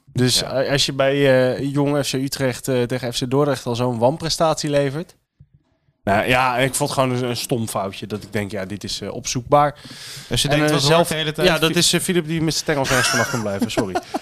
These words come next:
Speaker 1: Ehm, nee,
Speaker 2: Ja,
Speaker 1: maar
Speaker 2: Philip zat aan de microfoon
Speaker 1: ik zat aan
Speaker 2: standaard.
Speaker 1: de microfoon standaard. Nee, eh, d-, d-, d-, dit zijn van die dingen. Dit, dit is opzoekbare fouten, vind ik verwijtbare, vermijdbare fouten.
Speaker 2: Is zo. Eh,
Speaker 1: Ja.
Speaker 2: slo-, slordig.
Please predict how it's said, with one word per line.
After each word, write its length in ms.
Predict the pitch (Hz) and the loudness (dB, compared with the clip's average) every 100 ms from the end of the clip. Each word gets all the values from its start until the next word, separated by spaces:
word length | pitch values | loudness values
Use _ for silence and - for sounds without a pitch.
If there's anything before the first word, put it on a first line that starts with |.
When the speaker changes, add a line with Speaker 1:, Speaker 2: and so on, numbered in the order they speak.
| - 320 - | -8 -8 2
Speaker 1:
Ehm, 500 | 233 233 233 220 202 - - - - - | 6 6 6 4 0 -8 -16 -20 -18 0
nee, 300 | 160 214 240 | 4 6 6
Speaker 2:
Ja, 60 | |
Speaker 1:
maar 120 | 220 | 4
Speaker 2:
Philip 220 | 214 196 - | 4 4 2
zat 260 | 185 - | -2 -2
aan 140 | 190 - | -4 -2
de 160 | 151 147 | -2 0
microfoon 360 | 170 - - 123 | -4 -4 -6 -4
Speaker 1:
ik 60 | |
zat 120 | - | -2
aan 80 | 143 | 2
Speaker 2:
standaard. 260 | 143 135 135 | 2 2 2
Speaker 1:
de 60 | |
microfoon 360 | 139 117 107 90 | 0 -2 -6 -8
standaard. 440 | - 92 95 92 | -6 -6 -6 -2
Nee, 360 | - 170 196 190 - | 0 4 2 0 2
eh, 460 | 175 175 170 165 156 90 69 90 - 151 | 4 6 6 4 2 -4 -14 -14 -10 -6
d-, 20 | 151 | -6
d-, 140 | 147 | -4
d-, 180 | 156 143 | -6 -6
dit 280 | 143 127 131 | -4 -2 0
zijn 220 | - 143 | 2 2
van 80 | 139 | 2
die 100 | 143 | 4
dingen. 180 | 156 | 2
Dit, 260 | 131 - 135 | 2 -4 -2
dit 140 | 147 | 0
is 180 | 143 - - - - | 0 -4 -6 -18 -2
opzoekbare 640 | 190 143 226 233 190 165 | 0 4 2 4 4 2
fouten, 420 | - 160 175 170 156 | 2 2 4 0 -4
vind 200 | 165 147 | -2 -2
ik 100 | - | -4
verwijtbare, 640 | 127 95 - 87 90 - | -4 -6 -6 -10 -10 -14
vermijdbare 840 | - 117 147 139 120 - 98 90 87 | -12 0 2 4 2 -2 -6 -8 -10
fouten. 360 | - - - - - - | -12 -10 -10 -12 -14 0
Speaker 2:
Is 180 | 101 - | 4 4
zo. 280 | 67 60 - - | 0 -8 -14 -16
Eh, 80 | - | -12
Speaker 1:
Ja. 60 | - | -8
Speaker 2:
slo-, 160 | 107 - | -8 -8
slordig. 540 | - 110 92 87 - | -2 0 2 -2 -8